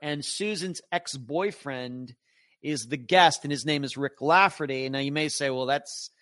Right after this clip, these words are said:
wait a minute. A mother and her daughter went missing, and you're interviewing the ex-boyfriend? What are you doing, Ed?" Um, there is no reason to believe that Rick had anything to do with any of this.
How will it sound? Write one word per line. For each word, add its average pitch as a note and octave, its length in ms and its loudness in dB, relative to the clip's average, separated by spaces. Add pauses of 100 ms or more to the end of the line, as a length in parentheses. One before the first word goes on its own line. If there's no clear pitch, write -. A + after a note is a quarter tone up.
(200)
wait F3+ 220 2
a D#3 60 -2
minute. B2 420 -12
A D3 60 -10
mother F#3 360 2
and F3+ 120 -2
her D#3 80 0
daughter E3 440 2
went D#3 220 -2
missing, E3 400 -2
and D#3+ 100 -2
you're C#3 140 0
interviewing E3 640 0
the C#3 180 -4
ex-boyfriend? E3+ 800 -2
What D#3 380 0
are E3+ 120 2
you D#3+ 240 -2
doing, C#3 600 -4 (100)
Ed?" B2+ 380 -4 (720)
Um, F#3 600 10 (1120)
there E3 440 6
is D3+ 120 0
no F#3+ 140 4
reason E3+ 360 6
to D3 60 2
believe D3 280 0
that C3+ 100 -6
Rick C#3+ 220 -2
had C3 160 2
anything B2+ 380 -6
to B2 40 -8
do A#2+ 140 -4
with A#2 160 -6
any A#2+ 160 -10
of B2 100 -18
this. - 400 -14